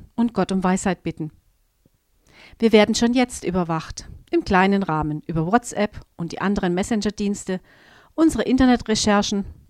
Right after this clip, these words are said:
und die Zunahme an digitaler Registrierung, wie zum Beispiel die der Personalausweise und Krankenversicherungskärtchen. Auch Rezepte dürfen nur noch digital ausgestellt werden. Und wehe, jemand hat wie mein Mann und ich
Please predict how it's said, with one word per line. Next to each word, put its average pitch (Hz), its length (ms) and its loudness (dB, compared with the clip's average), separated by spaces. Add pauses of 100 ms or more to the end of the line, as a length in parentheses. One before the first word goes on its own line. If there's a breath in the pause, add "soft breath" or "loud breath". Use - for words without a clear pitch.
und 262 220 4
die 185 100 -2
Zunahme 220 500 0
an 175 160 -6
digitaler 202 560 0
Registrierung, 185 760 0 (480 soft breath)
wie 220 120 2
zum 220 160 0
Beispiel 185 520 2 (140)
die 208 140 -2
der 185 140 0
Personalausweise 208 1040 2
und 339 140 -4
Krankenversicherungskärtchen. 185 1400 -4 (760)
Auch - 220 -4
Rezepte 220 420 0
dürfen 185 300 2
nur 185 100 4
noch 202 120 -2
digital 233 520 2
ausgestellt 185 640 -2
werden. 185 380 -4 (260)
Und 277 220 2
wehe, 226 380 8
jemand 208 400 2
hat - 240 0
wie 208 80 -2
mein 185 240 0
Mann 214 180 2
und 208 120 -2
ich - 260 -4